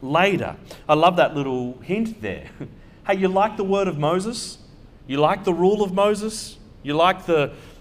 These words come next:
um, the position of Moses? Well, if he was the greatest prophet, he spoke about things to come. And they've now arrived.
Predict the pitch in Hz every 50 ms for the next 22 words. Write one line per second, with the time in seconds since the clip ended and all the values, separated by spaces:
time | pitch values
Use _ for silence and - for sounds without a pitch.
0 | - - - 127 117 113 113 107 110 107 107 110 110 110 107 - - 139 143 143
1 | 143 - - 123 117 131 185 226 220 - 214 208 196 180 185 190 196 208 202 196
2 | 196 208 214 214 - - - - - - - - - - - - - 196 208 220
3 | 233 214 226 294 339 370 262 254 202 208 226 214 196 175 170 - - 254 - -
4 | 175 254 302 - - - 220 202 - 190 190 185 185 - 196 196 185 185 - -
5 | - - 240 285 180 98 78 - - - - - - - - - - - - -
6 | - - - - - 170 185 196 208 - 202 254 285 262 196 170 156 180 254 320
7 | 330 285 196 135 - - - -